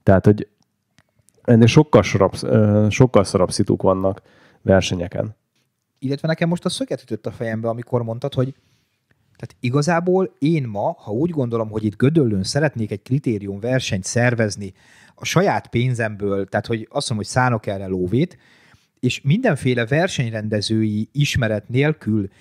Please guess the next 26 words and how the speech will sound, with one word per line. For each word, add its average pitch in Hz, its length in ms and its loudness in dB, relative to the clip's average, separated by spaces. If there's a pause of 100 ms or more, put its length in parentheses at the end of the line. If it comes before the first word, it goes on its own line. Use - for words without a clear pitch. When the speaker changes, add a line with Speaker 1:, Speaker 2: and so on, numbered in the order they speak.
(140)
Speaker 2:
én 110 180 -2
szerzek 165 460 0
ú-, 135 120 -2 (160)
megveszem 131 580 0
az 95 120 -6
útvonalengedélyt, 131 800 0
mert 127 120 -4
nyilván 123 220 2
ezek 98 200 -6
pénzbe 95 420 -12
kerülnek, 139 540 -2 (440)
akkor 131 220 2
én 143 220 0
rendezhetek 104 640 -4
egy 151 100 -2
kritériumversenyt, 131 920 -2
ahol 143 180 2
hetvennel 123 540 -2
köröznek 110 500 -2
a, 131 140 2 (480)
a, 107 100 -2
a 113 320 2
ház 101 260 0
körül 131 280 2
a 135 120 2
bringások? 110 680 -6